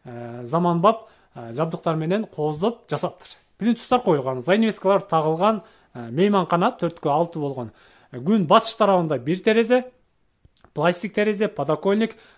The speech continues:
э, полуну болсо мындай дыспыдан кылып коюптур. Үстүнө келесиздер, лактайсыздар, краскалайсыздар,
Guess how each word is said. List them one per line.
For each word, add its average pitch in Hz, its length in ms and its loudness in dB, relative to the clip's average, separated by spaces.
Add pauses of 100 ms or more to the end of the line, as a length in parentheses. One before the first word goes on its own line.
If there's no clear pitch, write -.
(120)
э, 120 140 -12
полуну 196 320 2
болсо 202 240 -2
мындай 156 300 -4
дыспыдан 160 500 -2
кылып 143 160 -2
коюптур. 123 300 -12
Үстүнө 208 340 -2
келесиздер, 226 520 2 (400)
лактайсыздар, 185 720 2
краскалайсыздар, 226 920 0